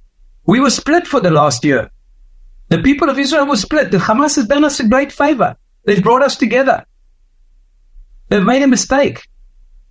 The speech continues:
a huge mistake. And I think that the government of Israel, the military, and the police inside Israel are determined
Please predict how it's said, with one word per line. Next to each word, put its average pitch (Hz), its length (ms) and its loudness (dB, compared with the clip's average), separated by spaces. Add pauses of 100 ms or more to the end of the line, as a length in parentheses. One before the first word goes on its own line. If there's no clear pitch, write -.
(300)
a 185 60 2
huge 247 360 0
mistake. 233 480 -2
And 180 140 2
I 175 80 0
think 240 280 -2
that 233 200 -2
the 175 120 0
government 208 460 -2
of 196 100 -4
Israel, 202 500 0 (100)
the 135 320 0
military, 196 640 0 (220)
and 180 180 2
the 196 100 0
police 202 400 0
inside 185 440 0
Israel 175 360 0
are 156 120 -2
determined 208 800 0